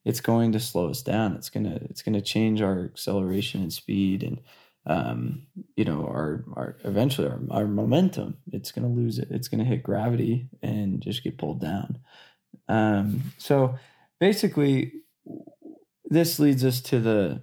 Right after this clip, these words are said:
you know, the wealth formula, and wealth is the value times leverage. And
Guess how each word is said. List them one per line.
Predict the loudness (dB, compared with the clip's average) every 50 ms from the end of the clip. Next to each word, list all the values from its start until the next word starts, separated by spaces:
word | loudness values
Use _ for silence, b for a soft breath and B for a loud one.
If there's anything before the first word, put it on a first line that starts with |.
| -6
you | -4 -2
know, | 0 0
the | 0 0
wealth | 0 2 2 2 2 0 -2 -8 -16 -20 _ -20
formula, | -10 -4 -2 0 0 0 0 0 -2 -4 -4 -6 -6 -8 -8 -10 -12 _ -2
and | 0 2 2 2 2 0 0 -2 -4 -6 b b b b b b b b b b _ _ _ _ _
wealth | -20 -20 -18 -18 -18 -18 -14 -8 -2 2 4 4 6 6 4 4 2 2
is | 0 0 0 0 -4 -4
the | -4 -4
value | -4 0 2 4 4 6 6 6 4 4 4 2 2 0
times | -2 -2 -2 0 0 0 -2 -2 -2
leverage. | 0 0 0 0 -2 -4 -6 -6 -6 -6 -8 -10 -12 -14 -16 -20 -12 _ -2
And | 0 0 0 0 0 -2 -2 -2 -4 -4